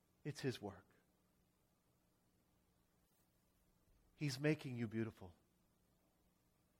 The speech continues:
He's making you like Jesus. His fight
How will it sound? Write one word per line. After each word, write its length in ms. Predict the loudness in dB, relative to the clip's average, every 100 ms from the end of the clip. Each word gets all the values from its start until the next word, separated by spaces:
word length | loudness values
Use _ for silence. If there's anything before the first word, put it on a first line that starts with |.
| _ _ -20 -6
He's 200 | -4 4
making 440 | 10 10 10 6
you 160 | 6 8
like 240 | 6 4
Jesus. 400 | -2 -2 -2 -8 -12 -20 _ _ _ _ -20 -20 -20 _ _ _ _ -20 4 12
His 220 | 12 12
fight 580 | 10 12 12 12 4